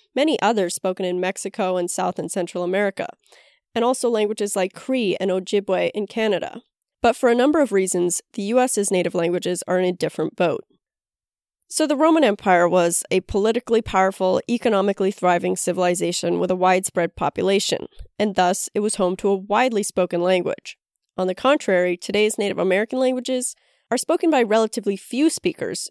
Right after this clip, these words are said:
due in part to the small size of their populations.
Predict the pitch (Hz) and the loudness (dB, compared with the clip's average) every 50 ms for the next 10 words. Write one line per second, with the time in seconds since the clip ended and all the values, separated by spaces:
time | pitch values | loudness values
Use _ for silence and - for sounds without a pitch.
0 | - _ _ - 240 247 247 247 240 - - 277 269 226 190 - _ _ _ - | -16 _ _ -2 2 4 4 4 2 0 -2 0 0 0 0 -2 _ _ _ -8
1 | - 240 208 226 - - 214 185 180 190 - 185 175 170 175 - 180 190 175 175 | -6 -4 -4 -4 -4 -2 0 0 0 0 0 0 -2 -2 -2 -4 -4 -4 -4 -4
2 | - - - - - 180 190 202 208 - - - - - - - - - | -2 -4 -4 -4 -2 -2 0 0 0 0 -2 -6 -8 -8 -8 -10 -10 -12